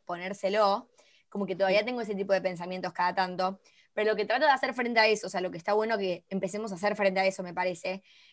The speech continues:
Speaker 1: es como decir, tipo, bueno, ¿por qué, por qué me afecta tanto, entendés? Tipo,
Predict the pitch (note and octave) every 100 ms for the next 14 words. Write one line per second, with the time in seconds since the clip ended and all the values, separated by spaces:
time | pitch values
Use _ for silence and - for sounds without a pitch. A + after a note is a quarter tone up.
0 | _ B3+ D4 C#4 A3+ A3+ B3+ A#3+ A3 B3+
1 | C#4 G3+ - _ _ _ A#3 A3 C#4 F4+
2 | - G3+ C4+ C#4+ B3 A#3+ A#3+ B3 G3+ F#3+
3 | F3 E3 F3 G#3+ - A3 G3+ G3